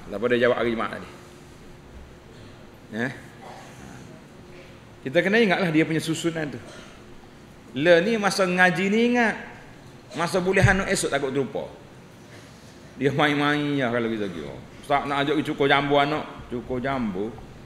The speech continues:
Gilah kita. Sudah-sudah cukur jambu, keluar ayam. Mana kambing akikah? Tak ada igak.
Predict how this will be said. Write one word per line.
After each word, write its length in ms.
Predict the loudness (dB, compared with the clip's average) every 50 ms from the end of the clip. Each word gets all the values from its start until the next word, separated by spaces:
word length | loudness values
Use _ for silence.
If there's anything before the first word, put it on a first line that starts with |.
| -20 -20 -20 -20 -20 -20 -20 -20 -20 -20 -20 -20 -20 -20 -20 -20 -20 -20 -20 -20 -20 -20 -20 -20 -20 -20 -20 -16 -14 -12 -10 -6
Gilah 320 | -4 -2 0 2 2 2 2
kita. 360 | 2 0 -2 -4 -6 -6 -8 -10 -14 -18 -20 -20 -20 -20 -12 -8
Sudah-sudah 400 | -2 -2 0 0 0 0 0 0 0
cukur 200 | -2 -4 0 2
jambu, 440 | 2 2 2 2 0 -2 -2 -2
keluar 320 | -2 -4 -4 -2 0 2 2
ayam. 240 | 2 2 0 0 -2 -6 -10 -14 -18 -20 -20 -20 -20 -20 -20 -20 -20 -20 -20 -20 -20 -20 -20 -20 -20 -18 -16 -16 -16 -14 -6 -4
Mana 240 | -2 0 0 2 4
kambing 320 | 4 4 4 6 6 6
akikah? 680 | 6 4 2 0 2 2 2 2 0 -4 -10 -12 -6 -4
Tak 120 | -2 0
ada 80 | 2 2
igak. 360 | 2 2 2 2 0 0 0